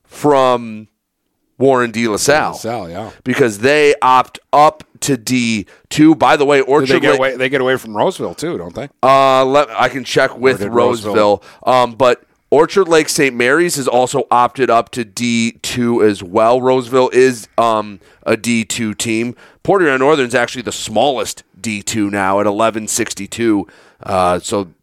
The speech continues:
Speaker 1: well, the smallest non-opted up team, including De La Salle and Saint Mary's. However, for Port Huron, there is going to be one team that I imagine is gonna take the role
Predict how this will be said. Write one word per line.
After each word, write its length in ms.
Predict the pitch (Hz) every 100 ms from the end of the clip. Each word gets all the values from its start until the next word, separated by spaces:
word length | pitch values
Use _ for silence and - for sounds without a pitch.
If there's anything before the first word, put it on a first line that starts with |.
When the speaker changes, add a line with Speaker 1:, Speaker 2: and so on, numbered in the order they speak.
| _ _ _ _ _
Speaker 1:
well, 160 | 131 123
the 100 | 113
smallest 500 | 151 131 127 110 - _ _ _ 101 110
non-opted 880 | 139 123 120 120 117 110 - 107
up 240 | 110 110 -
team, 340 | 117 107 107
including 420 | 107 - 120 107 101
De 120 | 107
La 80 | 101
Salle 460 | - 107 101 98 - - _
and 180 | 110 110
Saint 300 | - 113 107
Mary's. 480 | 107 127 135 139 - - -
However, 480 | 127 139 135 175 208
for 220 | 208 190
Port 300 | - 180 190
Huron, 280 | 165 180 180
there 160 | 170 170
is 120 | 151
going 200 | 160 170
to 60 | 156
be 100 | 156
one 300 | 139 147 156
team 240 | 151 151
that 140 | 147 131
I 100 | 123
imagine 560 | 120 123 139 151 156
is 100 | 143
gonna 240 | 131 139 120
take 400 | - 139 143 -
the 120 | 131
role 520 | 127 135 123 117